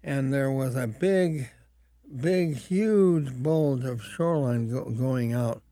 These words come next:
where that sand went. And they had done that in part because the Indians who lived there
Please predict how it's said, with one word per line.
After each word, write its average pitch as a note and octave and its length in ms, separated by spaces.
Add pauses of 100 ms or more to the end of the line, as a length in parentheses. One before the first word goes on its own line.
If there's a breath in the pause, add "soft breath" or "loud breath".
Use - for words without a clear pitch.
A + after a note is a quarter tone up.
(320 soft breath)
where C3+ 160
that A#2 220
sand B2 540
went. A2+ 300 (760 soft breath)
And C#3+ 440
they D#3+ 200
had D#3 280
done G#3 240
that C#3+ 200
in C3+ 180
part D#3 400
because C3+ 400
the C3 140
Indians D3 600
who C3 120
lived B2 320
there A2+ 360